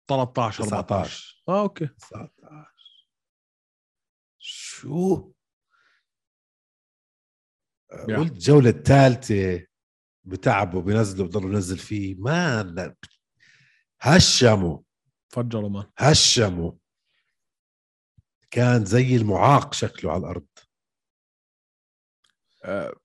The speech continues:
Speaker 2: مين، مين رح يقدر على إسلام ما-، ماكاتشيف؟ قول لي بس.
Speaker 1: أرمن سلوكين.
Speaker 2: مين؟ طول لي، طول لي روحك شوي. طول، طول روحك شوي.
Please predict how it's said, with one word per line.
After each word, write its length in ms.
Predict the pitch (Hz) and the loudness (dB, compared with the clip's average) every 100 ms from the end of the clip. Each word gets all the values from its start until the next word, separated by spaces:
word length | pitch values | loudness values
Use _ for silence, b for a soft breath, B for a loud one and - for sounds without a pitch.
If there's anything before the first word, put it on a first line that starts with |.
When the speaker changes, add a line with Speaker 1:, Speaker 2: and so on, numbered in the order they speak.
| _ _ _ _ _ _ | _ _ _ _ _ _
Speaker 2:
مين، 360 | 110 175 156 139 | 4 6 6 6
مين 180 | 170 151 | 4 4
رح 120 | - | 0
يقدر 160 | 110 | -2
على 100 | 95 | -2
إسلام 300 | 85 - 90 | -4 -6 -8
ما-، 320 | 85 69 80 78 | -8 -10 -12 -12
ماكاتشيف؟ 440 | 78 - - - | -14 -14 -18 -16
قول 160 | 95 87 | -14 -14
لي 80 | |
بس. 280 | 73 87 - | -16 -16 -6
Speaker 1:
أرمن 200 | 151 135 | -4 -4
سلوكين. 380 | 123 123 120 127 | -4 -4 -4 -6
Speaker 2:
مين؟ 140 | 101 76 _ _ _ _ _ _ _ _ _ _ _ _ _ _ _ - | -6 -12 _ _ _ _ _ _ _ _ _ _ _ _ _ _ _ -4
طول 260 | 160 214 | 0 2
لي، 100 | 175 | 2
طول 280 | - - 156 | 0 -2 -2
لي 60 | 165 | 0
روحك 260 | 135 95 | 0 -2
شوي. 340 | - 113 110 - _ _ | -10 -10 -10 -14 _ _
طول، 200 | - 190 | -4 -2
طول 320 | 185 196 208 | 2 2 4
روحك 240 | 208 196 190 | 4 4 2
شوي. 420 | 190 185 165 | -2 -2 -6